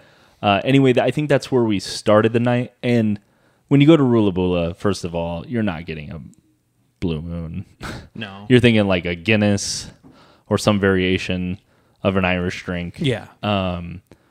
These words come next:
Speaker 1: but it was, like, one of those thick glasses of it.
Speaker 2: Mm-hmm.
Speaker 1: And they served it to us, and I, <laughs> I looked at them like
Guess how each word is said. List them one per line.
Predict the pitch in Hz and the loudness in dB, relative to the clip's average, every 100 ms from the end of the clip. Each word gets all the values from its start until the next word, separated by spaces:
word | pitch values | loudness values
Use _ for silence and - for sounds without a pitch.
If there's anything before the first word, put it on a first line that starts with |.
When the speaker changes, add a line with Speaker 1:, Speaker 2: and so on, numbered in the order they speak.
| _ _ _ | _ _ _
Speaker 1:
but | 120 | 4
it | 127 | 6
was, | 107 | 6
like, | 107 - - - | 4 2 -10 -4
one | 117 | 0
of | 104 | 2
those | 95 - | 0 -4
thick | - - 107 90 - - - - _ _ _ _ _ | -16 -6 -2 -2 -4 -16 -16 -18 _ _ _ _ _
glasses | 104 85 82 - 87 85 | -6 -4 -6 -12 -12 -10
of | 78 | -8
it. | 127 107 | -8 -8
Speaker 2:
Mm-hmm. | 104 107 - _ _ _ _ | -10 -14 -16 _ _ _ _
Speaker 1:
And | 113 104 | -4 0
they | 101 95 - _ _ | 0 -2 -8 _ _
served | - - 110 98 | -12 0 0 0
it | 98 | -4
to | - 104 | -2 0
us, | 92 90 - - | 0 -2 -6 -10
and | 107 101 | -4 0
I, | 101 98 - _ _ _ _ _ _ _ | 0 0 -4 _ _ _ _ _ _ _
<laughs> | _ _ _ | _ _ _
I | 98 - - - - _ - - 98 | -8 -6 -6 -12 -20 _ -20 -6 -2
looked | 95 95 | 0 0
at | 98 | 0
them | 90 87 | 0 -2
like | 85 82 90 _ | -4 -8 -10 _